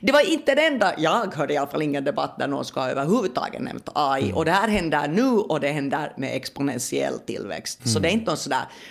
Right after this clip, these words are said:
Speaker 1: när n-, nästa regering kan ta hand om det här, utan det är puff, it's gonna blow
Speaker 2: Ja.
Speaker 1: up in our face.
Speaker 2: Det är säkert just, de talar inte om det för att det är för många människor ännu så svårt att greppa.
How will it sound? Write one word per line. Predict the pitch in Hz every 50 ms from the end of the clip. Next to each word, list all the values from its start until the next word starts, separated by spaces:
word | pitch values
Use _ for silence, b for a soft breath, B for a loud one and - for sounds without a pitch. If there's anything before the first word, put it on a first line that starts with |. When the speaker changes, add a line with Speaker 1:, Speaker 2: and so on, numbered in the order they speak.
| B
Speaker 1:
när | B 175 185 180 180 190 196 - -
n-, | 190 190 185 170 -
nästa | 202 226 240 240 - - 160 147
regering | 139 135 131 143 139 117 113 123 127 123
kan | 123 - 131 127 117
ta | 117 135
hand | 135 139 135 131 123
om | 117 127
det | 135
här, | 127 - - -
utan | 135 - - 147 151
det | 147
är | 147 143 - - - _ _ -
puff, | - 285 254 - - - - - - -
it's | - 147 - -
gonna | 165 156 147
blow | - 170 165 160
Speaker 2:
Ja. | 160 160 160
Speaker 1:
up | -
in | 135 135
our | 127 127
face. | 123 - 151 135 - - - - - - - B B B B B B B B B B B B B B B B B B B B B B B B B B B B B B B _ _ - B B B B B B B B
Speaker 2:
Det | 170
är | 160
säkert | 135 - 139 120 - 143 127
just, | 143 139 - -
de | 143 131 120
talar | - 143 135 123 123 120
inte | 123 117 - 127
om | 123
det | 123 120
för | - - 123
att | 123 113
det | 117
är | 117
för | 117 123
många | 123 127 131 127 123 113 110
människor | 113 123 120 117 107 - - 110 107
ännu | 110 110 110
så | 101 - 110
svårt | 104 - - 120 113 107 104 - - _ - -
att | 95 98 107
greppa. | 107 113 123 117 - - _ _ - - -